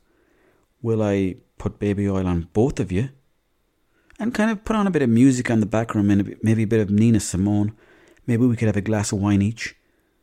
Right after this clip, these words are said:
Maybe two glasses, leave it at that. And I'm just there in the background, not making too much noise, but I've got the baby oil, I'm ready to go.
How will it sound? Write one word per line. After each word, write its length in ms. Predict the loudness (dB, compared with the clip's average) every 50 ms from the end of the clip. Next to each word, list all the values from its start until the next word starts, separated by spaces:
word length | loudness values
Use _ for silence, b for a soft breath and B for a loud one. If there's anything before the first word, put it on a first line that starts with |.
| _ _ _ _ _ _ _ _ _ _
Maybe 160 | -6 -4 -4 -2
two 220 | 0 2 2 2
glasses, 400 | 2 0 -2 -2 -4 -4 -2 0
leave 140 | 0 2 2
it 60 | 0
at 100 | 0 0
that. 300 | -2 -4 -4 -4 -8 -14 _ _ _ _ _ _ _ _ _ _ _ _
And 120 | -2 2 4
I'm 140 | 4 4 4
just 220 | 2 0 -2 -2
there 140 | 0 2 2
in 80 | 2
the 60 | 2 0
background, 400 | -2 -6 -4 -4 -2 -2 0 0
not 160 | 0 0 -2
making 300 | -2 -2 -2 -4 -6 -4
too 120 | 0 0
much 260 | 2 2 0 0 -2
noise, 320 | -2 0 0 0 0 -2 -4
but 160 | -8 -8 -8
I've 160 | -8 -8 -6
got 200 | -4 -4 -4 -4
the 80 | -6 -4
baby 340 | -2 -2 -2 0 0 -2 0
oil, 160 | 0 -2 -2
I'm 160 | -2 -2 0
ready 200 | 0 0 0 -2
to 100 | -4 -6
go. 320 | -4 -2 -2 -2 -2 -4